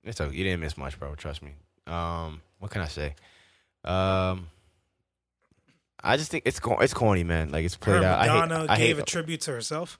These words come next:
Speaker 1: Yeah, that was horrible. Um, she gave, uh, they called her up there for a fucking Aretha Franklin tribute, which,
Speaker 2: Mm.
Speaker 1: uh, did we shout out Aretha Franklin?
Speaker 2: Yeah, we did.
Speaker 1: We did? All right. Well, rest in peace, Aretha Franklin, again. Um,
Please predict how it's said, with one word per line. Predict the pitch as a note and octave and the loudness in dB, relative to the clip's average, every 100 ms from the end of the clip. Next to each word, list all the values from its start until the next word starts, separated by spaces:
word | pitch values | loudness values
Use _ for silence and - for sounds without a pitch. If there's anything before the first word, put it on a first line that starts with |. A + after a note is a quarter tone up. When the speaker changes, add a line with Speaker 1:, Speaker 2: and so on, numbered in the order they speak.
| - | -2
Speaker 1:
Yeah, | F#2+ G2 F2+ - - | 4 6 4 -2 -10
that | D#2 F#2+ | 2 4
was | G#2 F2+ | 4 4
horrible. | E2+ E2+ D#2 D#2+ - - | 4 4 0 -4 -6 -8
Um, | E2+ D#2+ D#2 D2+ D2 _ _ _ _ | -4 -4 -4 -8 -12 _ _ _ _
she | - | -4
gave, | E2 F#2 F2 | 0 2 2
uh, | F2 D#2+ | 0 2
they | F2 | 0
called | - G#2 G2+ | 2 4 4
her | |
up | G2 F2 | 2 2
there | F2+ | 0
for | E2+ F2 E2 D#2 | 0 -2 -2 -2
a | C#2+ | -4
fucking | - E2 E2 D2 | -6 -6 -4 -6
Aretha | D#2 D#2 D#2 | -6 -6 -6
Franklin | D#2 D2+ D#2 C2+ - - _ _ _ _ _ _ _ _ | -6 -6 -8 -12 -14 -20 _ _ _ _ _ _ _ _
tribute, | - E2+ D2+ D2 - - | -4 -2 -2 -6 -12 -8
which, | D#2 C#2+ C2 - _ _ _ _ _ _ _ _ _ _ - | -4 -4 -6 -16 _ _ _ _ _ _ _ _ _ _ -8
Speaker 2:
Mm. | D2 | -6
Speaker 1:
uh, | C#2+ | -4
did | G2+ | -4
we | A3+ | -6
shout | - A#2+ D3+ | -4 -2 0
out | D#3+ | -2
Aretha | C3+ C#3+ D3+ | -4 -8 -8
Franklin? | C#3+ D3 D3+ | -10 -10 -8
Speaker 2:
Yeah, | C#3 A#2+ | -8 -8
we | A2 | -10
did. | G#2+ | -6
Speaker 1:
We | F#2+ | -4
did? | G2 G2+ - | -4 -6 -14
All | E2 | -16
right. | - - | -12 -2
Well, | E2+ E2+ | 2 4
rest | F#2 G#2 | 2 0
in | |
peace, | F#2+ E2+ | -2 -2
Aretha | D#2+ D#2 | -2 -6
Franklin, | - D#2 D2+ D2+ | -8 -8 -8 -10
again. | D2+ D2+ - _ _ _ _ _ | -10 -10 -14 _ _ _ _ _
Um, | E2 D#2+ D2+ C#2+ | -2 0 0 -4